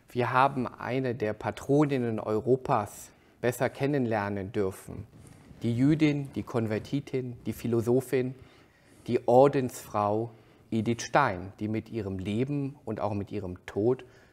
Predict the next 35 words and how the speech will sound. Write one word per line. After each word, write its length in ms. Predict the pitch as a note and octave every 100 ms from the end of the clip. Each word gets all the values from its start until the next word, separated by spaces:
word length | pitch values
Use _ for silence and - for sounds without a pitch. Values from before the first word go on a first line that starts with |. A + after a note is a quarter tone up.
| _
Zeugnis 640 | - B2 A#2 B2 B2 A2 -
für 180 | G#2+
den 160 | G2+ G#2
Glauben 640 | F#2+ F#2 G#2+ A2+ G#2+ F#2+ - - _ -
abgelegt 560 | A#2 - A2+ F#2+ -
hat 220 | E2+ D#2+ - _ - -
und 200 | A2+ A#2+
uns 220 | - A2 G2
auch 300 | F#2+ - A2
heute 340 | A#2 - G#2
mit 240 | G2 -
ihren 140 | G#2 G2+
vielen 260 | - A2+
Facetten 600 | A2+ F#2+ - G2 - G2 - - - -
zu 140 | - A#2+
faszinieren 920 | A2+ - - A#2 B2+ B2 G#2+ F2+ - -
mag. 340 | G2 F2 - - _ - _
Es 100 | -
lohnt 180 | C#3 C#3
sich, 140 | A#2+
mit 160 | A#2 A2+
ihr 100 | G#2
näher 220 | G#2 G2
zu 140 | -
beschäftigen. 680 | A2 - A#2 - F2 D#2 - _ _ _ - - -
Beim 160 | G#2
nächsten 460 | B2 E3+ - - E3
Mal 360 | C#3+ C3+ C3+ - - - -
werden 360 | A#2+ B2 B2 A2+
wir 260 | A2 G#2 -
in 80 |
eine 240 | F2+ G2 -
andere 300 | C3+ D3+ A#2
Epoche 420 | - C3+ - -
eintauchen 640 | A#2 B2 G#2+ A2 A2+ A2